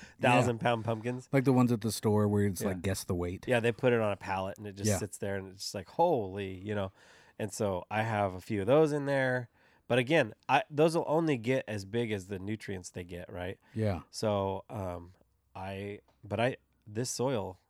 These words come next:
Speaker 2: that I'm building seems to be very, very good. Here's the crazier part. Uh, last year and the year before, I mean, could not kill enough slugs.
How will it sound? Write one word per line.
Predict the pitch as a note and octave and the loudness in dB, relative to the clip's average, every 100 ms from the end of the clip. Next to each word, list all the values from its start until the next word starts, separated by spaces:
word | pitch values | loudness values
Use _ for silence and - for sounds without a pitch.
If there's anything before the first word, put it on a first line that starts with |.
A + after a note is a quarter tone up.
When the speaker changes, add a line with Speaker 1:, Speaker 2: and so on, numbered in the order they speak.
| _ | _
Speaker 2:
that | G#2 G2 | -6 -6
I'm | F#2 F#2 | -6 -10
building | F#2 F2 D#2+ A1+ G2 _ _ _ | -12 -12 -12 -16 -20 _ _ _
seems | - A2+ A#2+ B2+ | -10 -6 -6 -8
to | - B2+ | -8 -6
be | A#2+ | -6
very, | G2 G2+ G#2+ A2 G#2+ | -4 -4 -2 -2 -4
very | G2 F#2+ | -6 -8
good. | F#2 G#2 E2+ _ _ - | -6 -6 -8 _ _ -8
Here's | - C#3+ B2 | 0 2 2
the | B2+ | -8
crazier | - C3+ C3 A#2 F#2+ | -6 -4 -4 -4 -8
part. | F2+ F#2 F2+ _ _ _ _ _ _ _ - | -8 -10 -12 _ _ _ _ _ _ _ -10
Uh, | G#2+ G2+ G2+ _ _ - | -4 -4 -6 _ _ -10
last | A2 A2 B2 C3+ - | -2 2 2 0 -6
year | C#3+ A2 F2 _ _ _ | -2 -2 -6 _ _ _
and | A#2 A2+ | -6 -4
the | A2+ | -2
year | A2 | -4
before, | A2 - A2 - _ _ _ _ _ - | -4 -6 -6 -6 _ _ _ _ _ -8
I | A2+ A#2+ | -2 -2
mean, | A2+ G2 F2+ G#2+ _ | -2 -6 -10 -18 _
could | - C3+ B2+ | -10 -6 -6
not | A#2 A2+ A2+ - | -4 -2 -2 -6
kill | - A2+ G2 | -6 -4 -4
enough | F#2 - | -6 -10
slugs. | - F#2 - | -12 -12 -14